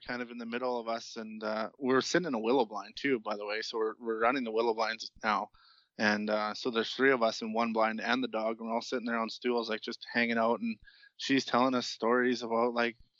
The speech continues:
whatever, right? And we're, we're just having so much fun, and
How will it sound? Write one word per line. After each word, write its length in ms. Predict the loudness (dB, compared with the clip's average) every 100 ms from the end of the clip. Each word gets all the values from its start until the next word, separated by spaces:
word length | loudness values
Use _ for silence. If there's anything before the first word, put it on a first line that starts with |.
| _
whatever, 520 | 2 4 4 2 0 -8
right? 240 | -6 -6 -6
And 160 | -8
we're, 240 | -4 -4 -2
we're 120 | -2
just 180 | -2 2
having 320 | 2 2 -2
so 220 | -4 -2
much 200 | -2 -6 0
fun, 260 | 2 2
and 180 | -4